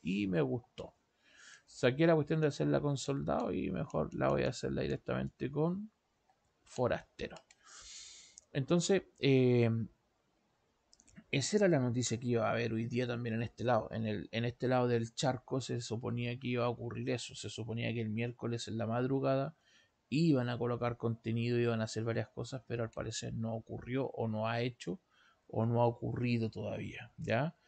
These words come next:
Puede que a lo mejor haya una actualización, no sé, de, de estas que hacen siempre pa' corregir bugs y cosas así.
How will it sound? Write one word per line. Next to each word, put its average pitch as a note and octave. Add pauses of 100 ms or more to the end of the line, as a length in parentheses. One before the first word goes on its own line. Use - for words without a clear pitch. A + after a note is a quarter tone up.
(440)
Puede C3
que C3
a B2
lo A#2+
mejor A#2+
haya B2
una A#2+
actualización, A#2+
no A#2
sé, B2+ (160)
de, G2+ (320)
de A2+
estas A#2
que -
hacen A#2
siempre C3
pa' C3
corregir A2
bugs C3
y A#2+
cosas A#2
así. G#3